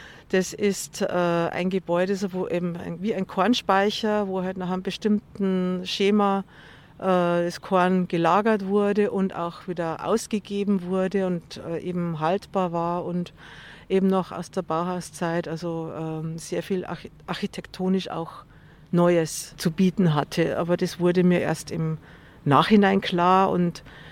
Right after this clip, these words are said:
ich hatte schon viele Ideen, was man aus dem Körnermagazin machen könnte. Aber ehrlich gesagt, äh, mir ist es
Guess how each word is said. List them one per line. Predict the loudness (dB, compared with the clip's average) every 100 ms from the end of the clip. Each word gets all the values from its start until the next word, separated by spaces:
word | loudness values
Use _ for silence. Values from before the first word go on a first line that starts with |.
| -20 -20 -4
ich | -2 4
hatte | 4 4
schon | 2 -2
viele | -4 4 6 8
Ideen, | 6 4 0 2 6 8 8
was | 4 0
man | -2
aus | -4
dem | -4 -6
Körnermagazin | 0 2 4 2 0 -2 -4 -4 -2 0
machen | 2 4 4
könnte. | 4 4 2 4 2 2 -2 -16 -16 -16 0
Aber | 2 6 6 6 6
ehrlich | 6 6 2
gesagt, | -2 0 2 2 0 -6 -2
äh, | 0 2
mir | 4 4 4
ist | 2 -2
es | -6